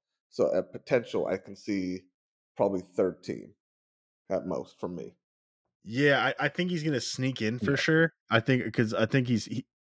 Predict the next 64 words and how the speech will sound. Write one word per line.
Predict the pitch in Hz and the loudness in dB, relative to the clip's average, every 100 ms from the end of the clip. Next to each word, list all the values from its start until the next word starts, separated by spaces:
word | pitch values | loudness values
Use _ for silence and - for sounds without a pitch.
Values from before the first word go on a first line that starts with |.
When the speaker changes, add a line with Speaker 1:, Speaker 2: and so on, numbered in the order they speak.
| - | -2
Speaker 2:
at | 127 | 0
a | |
certain | 139 196 131 | 4 6 6
Speaker 3:
<clears throat> | |
Speaker 2:
point, | 139 139 | 4 4
like, | 113 101 - | 4 -2 -6
if | 113 | 2
you, | 143 - _ | 2 2 _
the | 131 156 | 2 6
N | 190 | 8
B | 165 165 | 10 10
A | 165 | 10
also | 127 139 160 | 10 8 6
too | 127 139 | 6 4
just | 135 | 4
needs, | 139 135 113 | 2 0 2
they | 131 | 2
kinda | 120 147 120 | 4 2 4
owe | 117 | 4
it | 127 | 4
to | 151 | 4
him. | 147 151 - | 2 0 4
<laughs> | 165 - 285 - | 4 10 10 10
It's | 220 | 8
like, | 190 170 139 | 8 10 10
Speaker 3:
Yeah. | 107 - - | 8 4 0
Speaker 2:
"Hey, | 160 | 4
man, | 156 143 | 6 6
this, | 147 | 6
this | 147 156 147 | 6 4 6
kid | 175 | 6
has | 147 | 6
single-handedly | - 143 139 135 139 135 | 4 2 4 4 4 2
made | 123 123 127 123 | 4 4 4 2
one | 123 | 2
of | 123 | 6
your | 120 117 113 110 _ _ _ _ _ | 6 6 6 2 _ _ _ _ _
most | 120 123 - | 6 6 6
proud, | - 117 117 117 117 113 | 6 8 10 10 6 0
you | 117 | 0
know, | 110 | 2
it's | 107 - _ | 0 -4 _
like, | 107 92 _ _ _ | -2 -2 _ _ _
quote | - 135 | 4 6
unquote, | 113 117 107 | 6 4 2
"proud," | - 110 104 107 - - | 4 4 6 2 -2 0
uh, | 110 107 | 0 2
franchises, | 127 120 120 127 127 139 131 | 2 2 6 6 6 4 6
<laughs> | |
like, | 143 - | 6 8
made | 175 160 139 | 6 6 4
you | 131 | 4
guys | 131 120 107 | 6 6 4
Speaker 3:
Just | 113 123 | 2 4
brought | |
Speaker 2:
relevant, | 101 | 6
Speaker 3:
him | 131 | 6
Speaker 2:
made | |
them | 95 | 6
Speaker 3:
back | 120 | 6
to | 139 | 6
Speaker 2:
relevant | 101 | 6
Speaker 3:
life. | 101 | 2
Speaker 2:
again, | 101 | -2